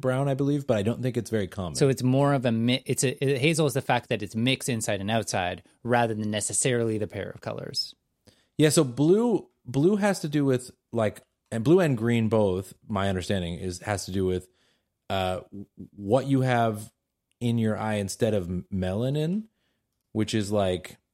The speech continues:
Speaker 1: I can't remember what it's called. I'm gonna try to look it up quickly, but it's, like, uh, there's some other, you have lower levels of melanin,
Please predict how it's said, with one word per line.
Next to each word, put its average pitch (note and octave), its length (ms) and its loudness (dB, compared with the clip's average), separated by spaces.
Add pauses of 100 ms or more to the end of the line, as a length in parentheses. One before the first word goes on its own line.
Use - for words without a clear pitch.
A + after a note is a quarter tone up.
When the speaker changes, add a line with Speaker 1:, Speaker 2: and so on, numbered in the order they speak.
Speaker 1:
I - 80 -18
can't - 200 -8
remember G#2+ 160 -2
what F#2 100 0
it's E2+ 120 -6
called. F2 240 -4
I'm E2+ 80 -4
gonna F#2 120 -4
try F#2 160 -4
to E2+ 60 -2
look E2 200 -4
it E2+ 60 -4
up E2+ 140 -6
quickly, E2 300 -10
but F2 140 -6
it's, F2+ 160 -4
like, F2+ 280 -2 (560)
uh, F2 500 -4
there's G2+ 180 -4
some B2+ 300 -2
other, G#2 640 2
you B2 100 2
have A2 80 4
lower C3+ 320 6
levels A#2 360 2
of F#2+ 100 0
melanin, A2 600 -2